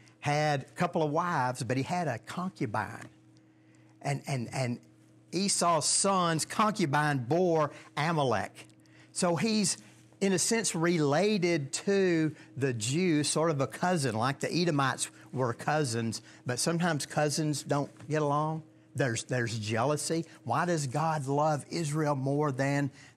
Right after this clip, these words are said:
than the descendants of Esau. And so as, as time goes on, they separate, they,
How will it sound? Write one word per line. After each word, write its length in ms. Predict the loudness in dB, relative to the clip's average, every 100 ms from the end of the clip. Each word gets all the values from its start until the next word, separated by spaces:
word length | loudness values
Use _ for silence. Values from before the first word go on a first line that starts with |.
| -4
than 480 | -2 0 -2 -4 -4
the 120 | -2
descendants 680 | -2 0 0 0 -2 -4 -6 -12 -4
of 220 | -2 -2
Esau. 640 | 0 0 2 0 -2 -4 -8 -16 -6
And 100 | -2
so 200 | 2 2
as, 280 | 2 0 0
as 260 | 0 0
time 360 | -2 -2 0 0
goes 320 | 2 2 2
on, 360 | 2 2 2 2
they 180 | 0 0
separate, 840 | 0 0 0 0 2 2 0 -4
they, 180 | -6